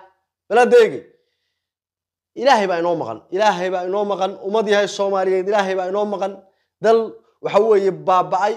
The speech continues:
oo aabbihii fuudka la cabay oo Xasan Munaafiq madaxweyne looga dhigay. Waxaan awalba hoos nigar buu ahaa. Iyagaana ku cayaaraya.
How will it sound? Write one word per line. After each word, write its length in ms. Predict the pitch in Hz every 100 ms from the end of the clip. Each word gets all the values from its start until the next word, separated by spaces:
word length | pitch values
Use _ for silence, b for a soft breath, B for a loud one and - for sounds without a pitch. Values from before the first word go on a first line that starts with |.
| 165
oo 100 | 175
aabbihii 400 | 185 185 220 185
fuudka 320 | 190 220 208
la 100 | 208
cabay 260 | 190 190 214
oo 80 | 139
Xasan 280 | 175 170 190
Munaafiq 400 | 190 196 170 175
madaxweyne 460 | 190 180 165 208 214
looga 240 | 208 220
dhigay. 180 | 202 196 B B
Waxaan 240 | 277 240
awalba 300 | 269 240 208
hoos 180 | 226 202
nigar 220 | 202 175
buu 120 | 139 120
ahaa. 120 | - b
Iyagaana 340 | 294 294 233 214
ku 80 |
cayaaraya. 520 | 190 180 175 131 104